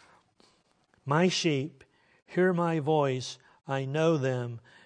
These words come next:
and they follow me." We would never regret having Jesus in the lead and us following Him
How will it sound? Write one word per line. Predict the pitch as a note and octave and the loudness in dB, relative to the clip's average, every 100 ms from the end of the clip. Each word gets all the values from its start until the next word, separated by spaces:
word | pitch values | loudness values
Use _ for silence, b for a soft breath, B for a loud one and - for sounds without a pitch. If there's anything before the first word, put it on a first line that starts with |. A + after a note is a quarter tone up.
| - | -8
and | C#3+ D3+ | -4 -2
they | D#3 E3 E3 D#3+ - | 0 0 0 -2 -6
follow | F#3 F3 E3 D3 D3 | -4 -2 -2 -2 -4
me." | C#3+ C3+ B2+ - B B _ | -4 -6 -8 -12 B B _
We | C3+ F3+ A3+ A3+ | -4 -2 0 -2
would | F#3+ G#3 F#3+ D#3 | 0 0 0 -2
never | F3 G3+ A3 G#3+ A3 G3+ | -8 -6 -6 0 2 4
regret | E3+ F3 C#3+ B2 D#3+ E3+ D3+ G3+ _ - _ _ _ _ _ _ _ _ _ b b b - | 2 0 -2 -6 -6 -6 -8 -12 _ -20 _ _ _ _ _ _ _ _ _ b b b -6
having | F3 E3+ F3 D#3+ | -2 0 0 0
Jesus | B2+ G#3+ G#3 G3+ F#3+ - | -2 -2 -2 -4 -4 -2
in | F#3 E3 | -2 0
the | E3 | 0
lead | D#3+ F3 D#3 B2+ B2 C3 - _ _ _ _ _ _ b b - | 4 4 4 0 -8 -12 -18 _ _ _ _ _ _ b b -8
and | C#3 D3 | -4 -2
us | D3+ - | -2 -6
following | - - D#3+ E3+ E3 D3 C#3 C3 A#2+ | -10 -10 -6 -4 -2 -2 -2 -6 -6
Him | C3 A#2+ | -6 -8